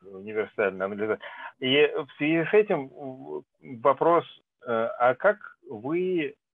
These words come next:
э, для себя о-, определяете, наверное, экспериментально, э,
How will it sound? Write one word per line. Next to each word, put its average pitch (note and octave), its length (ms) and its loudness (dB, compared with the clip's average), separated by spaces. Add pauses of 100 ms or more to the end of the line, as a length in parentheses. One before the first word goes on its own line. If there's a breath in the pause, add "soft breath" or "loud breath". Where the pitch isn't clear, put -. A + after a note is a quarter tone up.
э, A#2+ 200 -2
для A2+ 180 -4
себя C#3 680 2 (260)
о-, A#2+ 60 0 (180)
определяете, A#2+ 880 0
наверное, G2 340 -8
экспериментально, G#2+ 920 -2 (440)
э, G2+ 420 -8